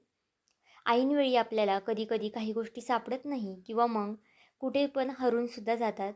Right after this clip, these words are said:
तर नक्कीच तुम्ही अशा पद्धतीने अशा बॉक्सचा वापर करा. अगदी व्यवस्थित अशा तुमच्या यामध्ये वस्तू राहतील. आणि ज्यावेळेस तुम्हाला घ्यायच्या आहेत, त्यावेळेस तुम्ही अगदी सहज घेऊ शकता आणि परत बॉक्स बंद करून ठेवू शकता.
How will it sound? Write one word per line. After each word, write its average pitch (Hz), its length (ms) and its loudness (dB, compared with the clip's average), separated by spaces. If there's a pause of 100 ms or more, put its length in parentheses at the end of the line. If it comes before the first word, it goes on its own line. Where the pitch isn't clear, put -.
(240)
तर 240 40 -2
नक्कीच 233 480 -2
तुम्ही 233 180 0
अशा 214 240 0
पद्धतीने 214 640 -6 (320)
अशा 233 260 0
बॉक्सचा 226 460 0
वापर 226 320 0
करा. 196 280 -10 (800)
अगदी 233 280 0
व्यवस्थित 254 480 2
अशा 254 240 -2
तुमच्या 226 280 0
यामध्ये 214 340 2
वस्तू 226 400 -2
राहतील. 254 380 -6 (420)
आणि 214 160 0
ज्यावेळेस 220 440 4
तुम्हाला 233 260 2
घ्यायच्या 247 360 -2
आहेत, 220 100 -8
त्यावेळेस 202 360 -2
तुम्ही 214 180 -2
अगदी 214 240 -4
सहज 226 340 -2
घेऊ 247 240 0
शकता 285 440 -8 (400)
आणि 220 140 0
परत 226 360 0
बॉक्स 214 300 0
बंद 208 220 -2
करून 208 300 -6
ठेवू 262 180 -6
शकता. 208 360 -16